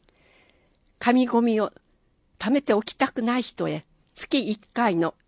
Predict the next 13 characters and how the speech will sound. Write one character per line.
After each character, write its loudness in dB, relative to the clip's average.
紙 2
ゴ 0
ミ 2
の 0
日 -8
以 -4
外 0
に 2
も -2
出 -6
せ -8
ま -8
す。 -18